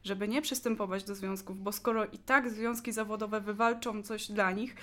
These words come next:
to dlaczego oni mają się narażać? Natomiast jest to,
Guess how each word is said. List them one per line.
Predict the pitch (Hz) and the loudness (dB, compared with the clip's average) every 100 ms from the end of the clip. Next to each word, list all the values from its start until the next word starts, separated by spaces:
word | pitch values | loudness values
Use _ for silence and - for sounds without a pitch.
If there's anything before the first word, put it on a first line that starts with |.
| - - | -10 -2
to | |
dlaczego | 302 311 311 262 262 | 2 4 4 4 4
oni | 247 240 | 6 4
mają | 220 220 | 4 2
się | 220 | 0
narażać? | 226 220 208 175 - - - - - | -2 2 4 2 0 -6 -8 -10 0
Natomiast | 269 277 277 269 254 - | 0 4 4 4 2 -2
jest | 247 - | -2 2
to, | 226 220 | 6 6